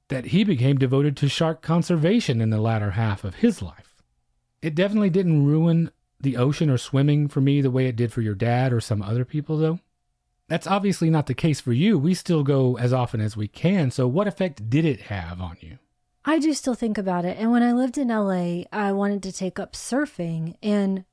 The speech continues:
Speaker 2: I started a lesson, and that happened to be a day that the day before someone had been attacked.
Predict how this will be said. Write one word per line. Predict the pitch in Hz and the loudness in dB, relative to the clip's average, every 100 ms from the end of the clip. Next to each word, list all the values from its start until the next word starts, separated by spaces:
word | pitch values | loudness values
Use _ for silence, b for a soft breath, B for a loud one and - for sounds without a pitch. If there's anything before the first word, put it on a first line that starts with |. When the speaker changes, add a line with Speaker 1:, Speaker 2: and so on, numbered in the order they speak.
| _ _ _ | _ _ _
Speaker 2:
I | 202 | -6
started | 208 - 226 285 269 | -6 -4 -2 -2 -2
a | 226 | -4
lesson, | 220 294 - 190 180 185 _ _ - | -4 -4 -4 -4 -4 -8 _ _ -6
and | 208 | 0
that | 214 226 | 0 0
happened | 262 240 247 240 | -4 -2 -2 -2
to | |
be | 220 214 | -2 -2
a | |
day | 190 208 190 | 0 0 0
that | 180 180 - _ _ | -2 -4 -8 _ _
the | - 185 | -6 -6
day | - 214 240 | -2 0 0
before | 226 240 - 302 285 185 190 | 0 -4 -4 -2 0 0 -2
someone | - 226 220 | 0 0 0
had | 202 180 | -4 -6
been | 180 | -8
attacked. | - - - - | -6 -10 -10 -14